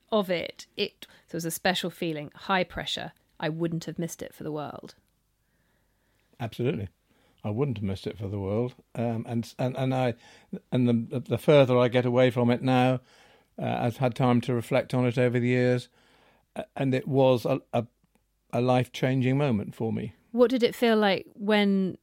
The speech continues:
Speaker 1: the war, in, in, in effect, was over, when you'd won? What did that feel like?
Speaker 2: Well, it was a very short war, and, and, and the actual land battle was only about a hundred hours, although the air battle had started in early January, so we'd had six or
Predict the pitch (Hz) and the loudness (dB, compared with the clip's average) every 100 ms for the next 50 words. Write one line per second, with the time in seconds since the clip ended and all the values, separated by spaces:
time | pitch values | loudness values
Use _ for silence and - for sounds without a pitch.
0 | _ _ _ _ - - 180 185 202 175 | _ _ _ _ -20 -2 0 2 4 4
1 | - 175 170 - 180 160 - 175 165 - | 2 -2 -4 -4 -4 -4 -6 -6 -4 -6
2 | - 175 170 170 165 147 170 175 170 190 | -6 -4 -2 -2 -4 -8 -4 -4 -4 -4
3 | 165 160 180 - 190 - - 196 180 185 | -6 -6 -8 -10 -14 -18 -14 -12 -10 -10
4 | - - - _ 117 143 117 113 147 139 | -14 -16 -20 _ -2 2 2 0 4 4
5 | 117 - 139 110 104 107 107 110 117 113 | 4 0 0 0 -2 -2 -2 -2 -2 0
6 | 113 120 120 113 113 208 - 185 - 180 | 0 -2 0 0 0 -4 -10 -12 -10 -12
7 | 208 131 123 123 - 131 113 107 160 120 | -8 -4 -2 -2 -4 -4 -4 -4 -2 0
8 | 117 104 107 107 110 110 110 110 110 110 | 2 2 -2 -4 -4 -2 0 2 0 -2
9 | 110 113 107 110 123 101 110 110 - _ | 0 0 0 0 -2 -2 -4 -10 -16 _
10 | _ _ _ - 113 117 113 110 113 123 | _ _ _ -4 2 6 6 6 6 6
11 | 110 110 - 110 110 107 _ _ - - | 4 2 0 -2 -2 -4 _ _ -18 -4
12 | 120 110 - 107 107 107 107 107 101 123 | -2 -2 -2 -4 -2 0 0 -2 -2 -2
13 | 117 104 110 110 - 113 113 110 127 110 | 0 0 -2 -4 -2 0 0 0 -2 -4
14 | - - - 123 - 104 | -8 -10 -6 -6 -6 -10